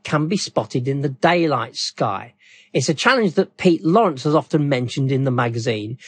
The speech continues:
and we cover it in the July issue as well, because Venus is doing something interesting.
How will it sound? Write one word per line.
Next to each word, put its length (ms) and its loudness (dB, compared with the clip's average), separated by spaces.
and 140 4
we 80 4
cover 460 2
it 120 -2
in 160 2
the 60 4
July 500 2
issue 300 0
as 140 -2
well, 200 0
because 280 -4
Venus 520 0
is 100 0
doing 240 2
something 320 0
interesting. 600 -4